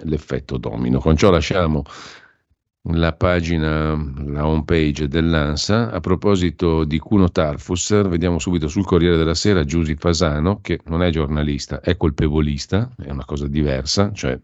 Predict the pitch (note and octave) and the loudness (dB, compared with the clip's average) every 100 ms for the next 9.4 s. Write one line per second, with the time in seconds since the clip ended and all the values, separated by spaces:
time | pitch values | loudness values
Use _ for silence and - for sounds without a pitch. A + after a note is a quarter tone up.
0 | _ F2 D#2+ D2 C#2+ D2 D2 F#2+ A2 F2 | _ 2 4 4 2 2 2 2 0 -4
1 | D2+ D#2+ D#2+ D#2+ D2+ D2 - B1+ - - | -4 -2 0 2 2 0 -2 -4 -6 -12
2 | - - - F2 E2 D#2 D#2 D2+ - G#2+ | -6 -2 -2 -2 -2 0 0 -4 2 2
3 | F#2 - E2 D#2 D2+ C#2 - C#2 C#2+ - | 2 0 0 0 -4 -6 -10 -10 -8 -10
4 | - - - D#2+ G2+ - F2+ F#2 - D2 | -10 -6 -2 -2 -2 0 0 0 -2 -2
5 | C#2+ D#2 F2 - - - - F#2 G2+ G#2 | 0 -2 -2 -8 -20 -20 -10 0 2 4
6 | G2+ F2+ D#2 E2 D#2 - F2 - D#2+ A#2+ | 2 2 -2 -4 -4 -4 -4 -4 -4 -4
7 | - E2 F2 F#2+ G#2+ D2+ D2 - F2 F2 | -2 -2 -2 -2 -2 0 -2 -4 -2 0
8 | D2 C#2 D#2+ D2 C#2 C#2+ C#2+ D2+ E2+ - | -2 -4 -6 -6 -4 -2 0 0 -2 -4
9 | C#2+ A#1+ - D2 | -4 -4 -4 -4